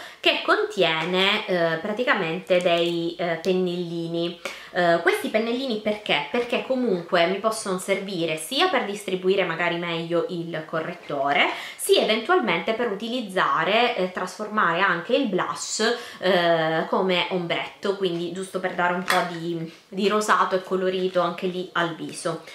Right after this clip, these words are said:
Fine della storia. Infatti, ripeto, non parliamo comunque di, eh, bellezza, ma parliamo di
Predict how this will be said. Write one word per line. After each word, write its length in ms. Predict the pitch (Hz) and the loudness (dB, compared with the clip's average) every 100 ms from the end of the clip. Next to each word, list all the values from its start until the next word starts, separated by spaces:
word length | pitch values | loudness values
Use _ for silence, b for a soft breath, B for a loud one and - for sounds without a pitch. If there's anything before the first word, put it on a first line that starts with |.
| B B B | B B B
Fine 220 | 277 254 | -2 2
della 200 | 208 185 | 2 2
storia. 380 | 170 180 156 160 | 0 0 2 0
Infatti, 500 | 170 196 - 220 190 | -4 -2 -2 0 -2
ripeto, 420 | 196 190 147 - - | -2 0 0 -2 -6
non 220 | 202 208 | -4 0
parliamo 580 | 214 214 220 220 220 190 | 0 2 2 4 2 0
comunque 460 | 185 196 202 165 | -2 -2 0 -2
di, 240 | 170 208 185 | 0 -4 -2
eh, 260 | 180 165 165 | 2 2 2
bellezza, 760 | 196 226 185 135 - - 262 | 2 4 4 2 -4 0 2
ma 140 | 240 | 2
parliamo 600 | 185 185 214 233 175 170 | 2 0 2 2 2 0
di 380 | 180 233 175 156 | -2 -2 -2 -4